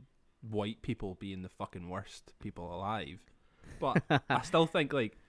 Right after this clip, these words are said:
Speaker 1: the choices you make when you're young, I mean, that one wasn't even when I was young. That was pretty recently.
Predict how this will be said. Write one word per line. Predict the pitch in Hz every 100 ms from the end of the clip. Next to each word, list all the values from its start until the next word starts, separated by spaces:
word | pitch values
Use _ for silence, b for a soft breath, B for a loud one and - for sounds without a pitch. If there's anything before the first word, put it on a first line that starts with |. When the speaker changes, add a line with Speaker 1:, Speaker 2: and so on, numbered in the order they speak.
| b b b b _ _ - - -
Speaker 1:
the | 139
choices | 147 147 165 143
you | 147
make | 131 117 123
when | 123
you're | 110 101
young, | 98 104
I | -
mean, | 180
that | 120 143
one | 196 107 85
wasn't | 104 104 104
even | 92
when | 90
I |
was | 87 95
young. | 90 120 113
That | 110
was | 139
pretty | - - 87
recently. | 98 - 123